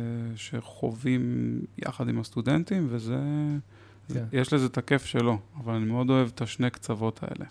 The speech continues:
Speaker 2: ה-, האמת שאני נזכר, אה, ש-,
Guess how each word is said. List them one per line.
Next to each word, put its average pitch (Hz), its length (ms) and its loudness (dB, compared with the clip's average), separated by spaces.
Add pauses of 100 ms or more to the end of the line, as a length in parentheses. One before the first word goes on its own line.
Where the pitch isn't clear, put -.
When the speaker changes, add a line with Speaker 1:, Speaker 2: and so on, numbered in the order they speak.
(280)
Speaker 2:
ה-, 123 260 -2
האמת 139 220 8
שאני 151 200 6
נזכר, 139 600 6
אה, 113 460 6 (800)
ש-, - 180 -6